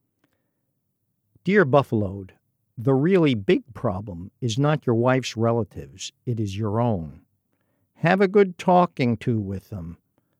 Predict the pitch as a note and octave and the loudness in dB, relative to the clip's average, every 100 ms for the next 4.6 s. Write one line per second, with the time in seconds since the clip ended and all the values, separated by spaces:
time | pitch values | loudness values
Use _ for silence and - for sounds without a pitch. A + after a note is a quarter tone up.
0 | _ _ - E3 F3+ G3 F3 E3 E3+ E3 | _ _ -2 2 4 4 2 0 0 2
1 | E3+ E3+ D#3+ B2+ A2 - A2 G2 F#2+ F#2+ | 4 4 4 0 0 -2 -2 -4 -8 -10
2 | - - _ _ _ _ _ _ C#3+ C3+ | -12 -14 _ _ _ _ _ _ 2 4
3 | C#3 F3 G3+ - D#3 D3 D3+ D#3 C3+ A#2+ | 6 4 2 0 2 4 2 0 0 0
4 | A2 - E3 E3 E3 C#3+ | -2 -2 0 2 2 0